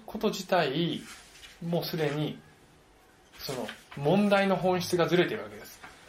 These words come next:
問題はどこに水が入ってきたかってことじゃなくて、船全体が沈んでんだよっていうことなわけですよね。で、神様は、イエス様が先ほどの話で言われたのは、あの、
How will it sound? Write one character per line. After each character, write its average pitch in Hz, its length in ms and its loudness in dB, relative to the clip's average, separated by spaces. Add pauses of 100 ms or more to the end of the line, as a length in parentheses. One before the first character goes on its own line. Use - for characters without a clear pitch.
(440)
問 233 360 2
題 285 220 4
は 269 120 6
ど 277 140 2
こ 269 100 4
に 156 100 0 (460)
水 151 160 0
が 151 100 0
入 175 120 0
っ - 20 -6
て - 80 -10
き - 80 -12
た 127 100 0
か 117 100 -2
っ 117 60 -8
て - 160 -10
こ 120 60 -4
と 117 60 -8
じ 120 100 -8
ゃ 113 40 -8
な 110 60 -12
く - 80 -16
て、 - 300 2 (680)
船 - 420 4
全 226 240 2
体 302 140 4
が 269 80 2
沈 208 260 2
ん 277 60 2
で 302 100 6
ん 302 60 6
だ 226 80 6
よ 143 160 2
っ 156 160 -14 (100)
て 131 100 0
い 110 180 -2
う - 80 -8 (720)
こ - 100 -4
と 165 100 0
な 156 80 4
わ 117 100 0
け 104 60 -12
で 107 100 -14
す - 80 -8
よ 110 80 -10
ね。 151 220 -6 (440)
で、 170 60 -8
神 349 220 2
様 175 280 2
は、 180 360 2 (360)
イ 233 80 2
エ 302 80 4
ス 294 80 -2
様 160 160 2
が 123 80 -4
先 139 220 -6
ほ 143 60 2
ど 143 80 0
の 139 220 0
話 - 280 -4
で 123 80 -4
言 110 60 -6
わ 110 60 -4
れ 117 80 -6
た 120 80 -6
の 113 160 -8
は、 131 260 2 (1120)
あ 113 120 -10
の、 110 160 -12